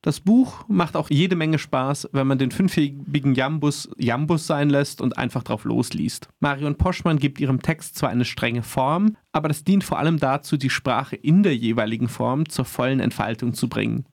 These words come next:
Poschmann reduziert und kondensiert und mit großer Präzision setzt sie Worte und Sätze zusammen und erzeugt dabei wundervollen Text, der beim Lesen ganz stark fließt. Ich habe irgendwann alles laut gelesen,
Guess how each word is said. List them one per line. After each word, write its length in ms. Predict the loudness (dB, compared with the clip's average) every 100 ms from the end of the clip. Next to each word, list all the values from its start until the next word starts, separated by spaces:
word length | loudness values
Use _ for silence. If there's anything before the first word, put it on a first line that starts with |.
| _ -2
Poschmann 440 | 0 0 0 2
reduziert 800 | 2 2 0 -2 2 4 4 2
und 160 | -2 -2
kondensiert 760 | 0 2 2 2 4 2 2
und 100 | 2
mit 220 | 0 0 -10 _
großer 420 | -4 2 2 0 -4
Präzision 580 | -4 -2 0 4 2
setzt 300 | 2 -2 -2
sie 140 | -2 0
Worte 320 | 0 0 0
und 100 | 0
Sätze 320 | 0 -2 -8
zusammen 500 | -4 0 2 0 -2 -2
und 160 | -2
erzeugt 360 | -2 -2 -4 -2
dabei 420 | -4 -2 -4 -2
wundervollen 720 | -2 0 2 0 0 0 0 0
Text, 480 | -4 -6 -14 -18 -20 -10
der 60 | -4
beim 180 | -2 0
Lesen 480 | 0 2 2 0 0
ganz 280 | -4 -6
stark 280 | -6 -6 -6
fließt. 800 | -8 -4 -2 0 -2 -4 -10 -16 -12 -6
Ich 160 | -4
habe 120 | -4
irgendwann 320 | 0 0 0 -2
alles 280 | -4 -4
laut 340 | -2 0 -2 -2
gelesen, 520 | 0 2 2 0 -4